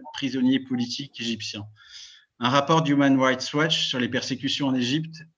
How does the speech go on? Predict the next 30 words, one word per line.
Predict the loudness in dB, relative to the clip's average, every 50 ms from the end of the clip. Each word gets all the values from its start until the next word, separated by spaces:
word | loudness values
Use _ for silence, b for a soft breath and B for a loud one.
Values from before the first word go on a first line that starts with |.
| _ -6
et, | -2 -2 0 0 2
euh, | 0 0 0 -2
dans | -2 -2
l'ensemble | -2 -2 -2 -2 -2 -2 -2 -2
du | 0 0
monde | 0 2 2 2
arabe | 2 2 0 0 0 0
est, | -2 -2 -2 -4 -6 -8 -8
est | -10
disponible | -8 -8 -10 -10 -6 -2 2 2 2 2 0 -2
et | -2 -4 -4 -4
nous | -6 -6 -6
vous | -6 -10
le | -12
transmettrons. | -12 -10 -12 -12 -12 -12 -16 -16 -16 -16 -16 -18 -18 _ _ B B B B B B B B B B B B B -12
Mais | -8
ce | -4 0 2
débat | 4 4 4 6 4 4
ne | 2 2
sera | 0 -2 -2 -2
pas | 0 0 0
seulement | 0 0 0 0 2 0
l'occasion | 0 0 0 0 0 0 0 -2
de | -2 0
parler | 2 2 2 2 2
de | 0 0
répression, | 2 2 2 0 0 -2 -4 -4 -4 -6 -8 -6 -4 -2
mais | 0 0
aussi | 0 0 -2 -2 0
d'activisme, | 0 0 0 -2 -6 -6 -4 -6 -6 -8 -10 -14